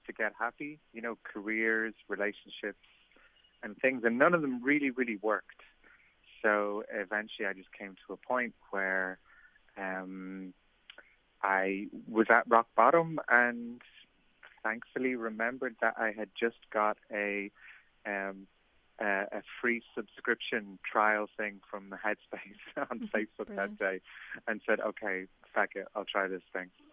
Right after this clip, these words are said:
Speaker 1: And, um, and already got something in that moment, in that very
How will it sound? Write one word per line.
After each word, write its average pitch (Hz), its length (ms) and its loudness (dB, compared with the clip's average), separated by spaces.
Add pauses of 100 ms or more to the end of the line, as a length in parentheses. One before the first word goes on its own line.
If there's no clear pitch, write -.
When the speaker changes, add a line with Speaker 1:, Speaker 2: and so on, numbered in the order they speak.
(340)
Speaker 1:
And, 98 300 0
um, 98 500 2 (140)
and 131 220 2
already 160 400 2
got 185 220 0 (180)
something 156 480 -8
in 120 200 -4
that 120 240 2
moment, 120 440 -6
in 104 120 -6
that 110 180 0
very 160 220 2